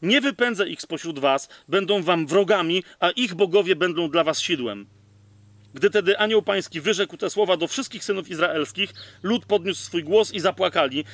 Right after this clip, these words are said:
i nadali tej miejscowości nazwę Bochim i złożyli tam Panu ofiarę. Teraz Jo-, Jozue, bo to jest odniesienie do księgi Jozuego, to myśmy o tym ostatnio, e, mówili, tak? Jozue jeszcze wtedy żył.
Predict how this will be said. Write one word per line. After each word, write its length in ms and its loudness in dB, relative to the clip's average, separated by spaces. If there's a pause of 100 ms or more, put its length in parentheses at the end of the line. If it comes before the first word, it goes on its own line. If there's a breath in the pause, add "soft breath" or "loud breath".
(140 loud breath)
i 80 -2
nadali 340 2
tej 160 -2
miejscowości 520 -6
nazwę 240 -2
Bochim 400 -2 (220 loud breath)
i 80 -2
złożyli 380 -2
tam 160 -2
Panu 340 0 (420 soft breath)
ofiarę. 440 0 (1000 soft breath)
Teraz 200 0
Jo-, 120 -2
Jozue, 520 2
bo 100 -8
to 100 0
jest 340 -2
odniesienie 420 -2
do 100 -2
księgi 260 -4
Jozuego, 460 2
to 80 -2
myśmy 360 -4
o 60 -2
tym 160 -6
ostatnio, 560 -4
e, 200 -10
mówili, 300 -8
tak? 260 0
Jozue 320 0
jeszcze 220 2
wtedy 260 -4
żył. 260 0